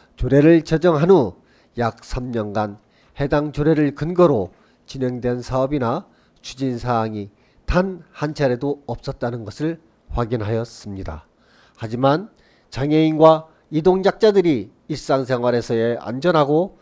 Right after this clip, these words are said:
편리한 생활을 할 수 있는 사회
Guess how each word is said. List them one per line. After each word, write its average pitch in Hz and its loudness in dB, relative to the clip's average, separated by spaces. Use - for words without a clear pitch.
편리한 131 0
생활을 123 -2
할 120 -4
수 156 -4
있는 165 0
사회 151 -2